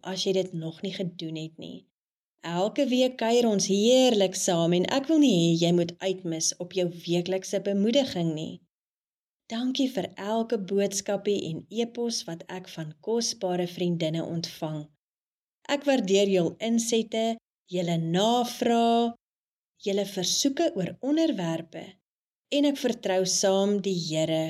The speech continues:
vir jou lief en leed. Dankie dat jy vandag saam ingeskakel het.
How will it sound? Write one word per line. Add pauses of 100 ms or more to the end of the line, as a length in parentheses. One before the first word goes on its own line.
vir
jou
lief
en
leed. (800)
Dankie
dat
jy
vandag
saam
ingeskakel
het.